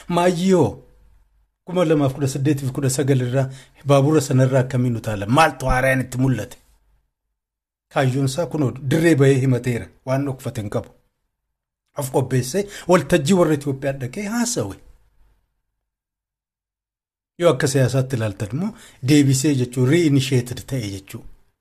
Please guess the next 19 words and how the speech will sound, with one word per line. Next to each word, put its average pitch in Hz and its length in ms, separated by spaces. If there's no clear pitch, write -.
Warri 147 240
ofitti 135 300
fudhateen 117 480
waan 147 180
balaaleffatuu 131 600
qabu 170 220
balaaleffadhu. 156 600
Afaan 175 420
hin 156 160
gabbee 143 400
an 151 180
ka 143 100
durii 143 240
nan 143 160
balaaleffadha 123 560
jechuun 135 360
qabu. 143 180
Tooftaadhaan 139 600
hime. 117 280